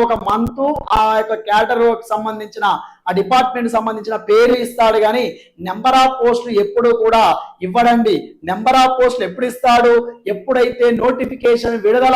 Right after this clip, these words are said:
అవుతుందో ఆ నోటిఫికేషన్ విడుదల అయినప్పుడు మాత్రమే మనకు number of పోస్టులు తెలుస్తాయి. కానీ అంత ముందుకు ఎప్పుడు కూడా మీకు number of పోస్టులు తెలవదు మిత్రులారా. So ఇదందరూ మీరందరూ గుర్తుపెట్టుకోండి.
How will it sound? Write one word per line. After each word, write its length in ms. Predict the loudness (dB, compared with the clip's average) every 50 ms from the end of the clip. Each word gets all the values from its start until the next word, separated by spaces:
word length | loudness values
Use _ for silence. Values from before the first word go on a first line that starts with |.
| 4 4
అవుతుందో 460 | 4 2 0 -2 -2 0 0 2 2 2 0 -4 -8 -4 -2 0 2
ఆ 20 | 2 0 0 0
నోటిఫికేషన్ 800 | 0 0 0 -4 -6 -8 -2 0 0 2 2 0 -4 -4 -2 0
విడుదల 260 | 0 2 2 2 4 4 4
అయినప్పుడు 380 | 2 2 0 -2 -4 -4 -6 -2 -2
మాత్రమే 420 | -2 -2 -2 -2 -2 -2 0 0 0 -2 -2
మనకు 220 | -4 -4 -8 -8 -8 -10
number 240 | -8 -6 -2 0 0 0
of 80 | 0 -2 -6
పోస్టులు 340 | -8 -8 -8 -8 -10 -14 -6 -4 -4
తెలుస్తాయి. 720 | -2 -2 -4 -6 -4 -2 0 2 2 2 2 2 2 2 2 0 -4 -10 -12 -20 _ _ -2
కానీ 340 | 0 0 0 0 0 -2 -2 -2 -2 -4 -8 -14 -12 -10 -8
అంత 160 | -8 -2 0 0 0 0 -2
ముందుకు 400 | -4 -2 -2 -2 0 2 2 2 2 0 -4 -10 -6 _ -4 -4
ఎప్పుడు 280 | -2 -2 0 2 2 4 4 4
కూడా 220 | 4 4 4 4 4 4 2
మీకు 180 | 0 0 0 0 -2
number 200 | -2 0 2 2 2 2
of 60 | 2 0 -2 0
పోస్టులు 400 | 0 0 -2 -2 0 0 2 2 0 -2 -6 _ _ -2
తెలవదు 340 | 0 2 2 2 4 2 2 0
మిత్రులారా. 480 | -2 -4 -2 0 2 4 4 4 4 2 0 -2 -8 -14 _ -4 0
So 60 | 2 2 4 4
ఇదందరూ 360 | 2 0 0 2 2 4 4 4 4
మీరందరూ 400 | 2 0 0 0 0 2 2 2 2
గుర్తుపెట్టుకోండి. 800 | 0 0 0 0 0 0 -2 -4 -4 -2 -2 0 2 2 2 2